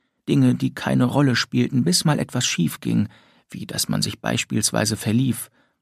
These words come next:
woraufhin sie, die sich stets an jeden Gedanken hefteten,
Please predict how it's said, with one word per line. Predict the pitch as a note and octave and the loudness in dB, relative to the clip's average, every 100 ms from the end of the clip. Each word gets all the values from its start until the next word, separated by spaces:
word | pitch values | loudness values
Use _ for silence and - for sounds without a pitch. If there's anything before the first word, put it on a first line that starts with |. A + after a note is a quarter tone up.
| _ _ - | _ _ -10
woraufhin | B2+ B2+ B2+ - D3+ | -4 0 0 2 4
sie, | C3+ C3+ | 6 4
die | C3+ A#2+ | 2 2
sich | A#2 A2 | 0 -2
stets | - - C3 - | -6 -4 -2 -2
an | - G#2+ | -2 0
jeden | A2+ A#2 | 2 2
Gedanken | A2 G#2+ A2+ B2 A2+ | 2 2 2 2 0
hefteten, | A2 - - A2 A#2 | -2 -4 -8 0 2